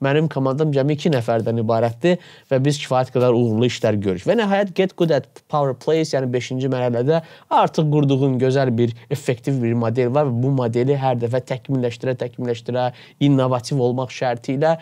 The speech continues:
daha fərqli və daha keyfiyyətli müstəvilərə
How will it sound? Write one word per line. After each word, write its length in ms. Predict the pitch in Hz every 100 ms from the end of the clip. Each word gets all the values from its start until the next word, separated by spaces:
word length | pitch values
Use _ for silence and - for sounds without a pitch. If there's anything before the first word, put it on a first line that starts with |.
| - _
daha 280 | - 117 135
fərqli 500 | 135 123 113 117 139
və 100 | 123 107
daha 200 | 113 120
keyfiyyətli 640 | - 107 - 107 - 120
müstəvilərə 640 | 113 - 101 95 101 123